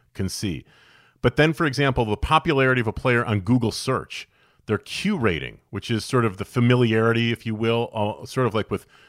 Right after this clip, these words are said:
branding amongst the general public. Another thing called the M V P index, which calibrates their engagement of, and, and how much the player drives across social and digital channels.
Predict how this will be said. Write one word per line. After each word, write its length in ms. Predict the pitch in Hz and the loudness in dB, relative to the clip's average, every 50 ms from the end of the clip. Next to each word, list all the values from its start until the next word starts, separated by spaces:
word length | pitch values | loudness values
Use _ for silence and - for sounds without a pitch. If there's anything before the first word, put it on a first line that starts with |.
| _ _ - | _ _ -12
branding 680 | 92 80 104 110 117 123 123 123 113 95 78 69 69 64 _ _ _ _ _ _ _ - | -6 -2 0 2 2 2 2 2 0 0 -2 -6 -8 -12 _ _ _ _ _ _ _ -2
amongst 320 | 113 113 117 117 110 - | 2 4 4 4 2 0
the 60 | 117 | -4
general 300 | 98 - 117 107 104 98 | -4 -2 0 0 0 0
public. 520 | - - - 110 98 95 69 53 - - - - | -2 -2 -4 -4 -4 -6 -8 -10 -12 -18 -14 -8
Another 280 | 113 101 113 120 123 | -2 0 0 2 2
thing 180 | 123 - 127 117 | 2 0 0 0
called 220 | - 120 117 110 | 0 0 0 0
the 120 | 104 107 - | 0 -2 -2
M 200 | 117 123 131 135 | 2 2 2 4
V 140 | 123 120 110 | 2 0 -2
P 320 | - - - 143 143 123 | -4 -6 -8 -6 -6 -4
index, 400 | 98 92 85 73 65 60 - - | -4 -4 -4 -6 -8 -10 -10 -14
which 140 | 92 - - | -14 -10 -6
calibrates 560 | - 113 107 107 101 92 107 101 95 - - _ _ _ _ _ _ _ _ | -4 -2 -2 -2 -2 -2 -2 -2 -4 -6 -12 _ _ _ _ _ _ _ _
their 140 | - 113 113 | 2 2 4
engagement 540 | 113 110 95 - 120 131 139 131 131 131 117 | 4 2 2 2 2 2 2 2 0 0 0
of, 100 | 107 113 _ _ | 0 -2 _ _
and, 220 | - 107 92 90 98 | -6 -6 -4 -4 -4
and 120 | - 101 - | -6 -6 -4
how 100 | - 135 | -2 -2
much 140 | 143 - | -2 -2
the 60 | - 98 | -4 -8
player 300 | - - 135 123 113 101 | -6 -2 -2 0 0 -2
drives 680 | 90 - 95 98 110 113 113 113 110 107 101 - - - _ _ _ _ _ _ _ _ - | -4 -6 -4 -2 -2 0 0 0 -2 -2 -4 -8 -16 -20 _ _ _ _ _ _ _ _ -16
across 420 | 110 - - - 123 113 104 - | -14 -6 -2 0 0 0 0 -2
social 440 | - - 135 123 123 - - 120 113 | -2 0 0 2 0 0 -2 -2 -2
and 120 | 98 95 | 0 0
digital 320 | 87 113 110 - 98 92 87 | 0 0 0 0 -2 -4 -4
channels. 500 | - - 87 76 64 55 50 - - | -6 -6 -8 -8 -8 -10 -12 -16 -18